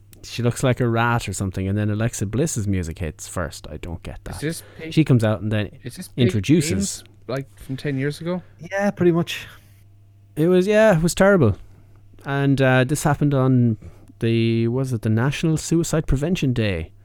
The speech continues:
Speaker 1: which Twitter did not let them forget about. That was brain dead,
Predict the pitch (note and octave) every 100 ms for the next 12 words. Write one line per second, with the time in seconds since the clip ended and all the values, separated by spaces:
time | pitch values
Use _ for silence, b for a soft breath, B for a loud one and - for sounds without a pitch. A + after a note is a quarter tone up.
0 | b - A2 - - C#3+ C3+ C3+ C3 C#3
1 | C#3 C#3+ B2+ C3 C3+ A#2+ G2 E2+ E3+ -
2 | b b b b b b b - A2+ C3
3 | C#3 - C3 D3+ C#3 G#2 D2+